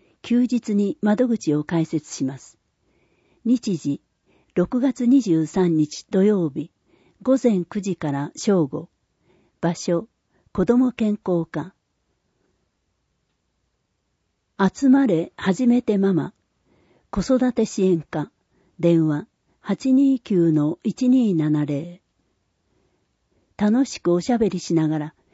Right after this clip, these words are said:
育児の知識や親の役割などを学ぶ講座です。対象、第一子、生後二ヶ月から五ヶ月のお子さんと母親で、すべて参加できる方。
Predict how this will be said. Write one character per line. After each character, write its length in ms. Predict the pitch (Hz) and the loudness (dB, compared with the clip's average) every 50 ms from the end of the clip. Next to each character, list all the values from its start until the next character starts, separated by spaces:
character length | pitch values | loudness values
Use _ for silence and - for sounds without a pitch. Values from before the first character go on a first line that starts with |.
| _ _ - | _ _ -4
育 260 | 262 269 262 - 240 | -2 -2 0 0 -2
児 140 | - 190 175 | -2 0 2
の 100 | 165 160 | 2 0
知 160 | - - 214 | 0 -4 -8
識 300 | - - - - 175 156 | -8 -8 -8 -4 -2 -2
や 200 | 151 156 170 - _ _ | -2 -2 -6 -10 _ _
親 240 | - 208 214 240 262 | 0 0 2 2 2
の 160 | 254 240 233 | 0 0 -2
役 240 | 220 202 208 - 247 | -2 -4 -2 0 0
割 240 | 247 262 254 247 233 | 0 2 2 0 0
な 100 | 208 185 | 0 0
ど 160 | 160 165 165 | 0 0 0
を 60 | 160 | 0
学 260 | 156 165 156 160 175 165 | 0 0 0 0 0 0
ぶ 120 | - 165 | -2 -4
講 220 | - - 170 160 151 | -4 -2 -2 -2 -2
座 180 | - 160 147 | -2 -6 -6
で 100 | 139 - | -6 -8
す。 220 | 139 - - - _ _ _ _ _ _ _ _ _ _ _ _ _ _ _ _ _ _ _ | -12 -14 -18 -20 _ _ _ _ _ _ _ _ _ _ _ _ _ _ _ _ _ _ _
対 240 | - 190 196 208 214 | -2 0 0 0 -2
象、 560 | - - - 202 175 165 165 156 147 190 - _ _ _ _ _ _ _ _ - | -4 -4 0 0 2 2 0 -2 -4 -6 -10 _ _ _ _ _ _ _ _ -2
第 320 | 180 220 240 247 254 226 | 0 0 2 2 2 0
一 160 | - - 226 220 | 0 0 -2 -2
子、 400 | - - - - - 143 - - _ _ _ _ _ _ _ _ _ | -2 -4 -10 -8 -8 -8 -10 -12 _ _ _ _ _ _ _ _ _
生 340 | - - - 208 240 247 226 | -6 0 2 2 4 4 2
後 300 | - 220 202 202 - - - | 2 0 0 0 -2 -4 -2
二 140 | 220 208 - | -2 -2 0
ヶ 140 | - 254 | 0 0
月 280 | 226 262 254 - - - | 0 0 0 -2 -2 -4
か 120 | - 165 | -4 -2
ら 160 | 151 151 160 156 | 0 0 0 0
五 100 | 185 175 | -2 0
ヶ 160 | - 247 226 | 0 0 0
月 260 | - 208 - - 165 | 0 -2 -2 0 2
の 120 | 156 147 | 2 2
お 60 | 147 151 | 2 0
子 120 | - 143 | -2 -4
さ 220 | 127 - 170 156 | -4 -2 -2 0
ん 80 | 151 147 | 0 -2
と 300 | - - 156 170 170 - _ | -4 -6 -8 -8 -8 -10 _
母 380 | - - - 196 185 170 202 175 | -8 -4 0 0 0 2 2 2
親 240 | 170 165 160 160 151 | 4 4 2 0 0
で、 220 | - - 170 - _ _ _ _ _ _ _ _ | -2 -6 -8 -10 _ _ _ _ _ _ _ _
す 180 | - - - 269 | -12 -6 -2 2
べ 120 | 233 262 | 2 2
て 160 | 262 - 160 147 | 2 2 -2 0
参 260 | - 202 190 202 214 | 2 2 2 2 2
加 140 | - 196 185 | 0 -2 -2
で 100 | 185 180 | -2 -2
き 140 | - 208 | -2 0
る 100 | 185 151 | 0 -2
方。 380 | 147 - 175 160 - 127 135 - | -2 -4 -10 -12 -12 -14 -16 -16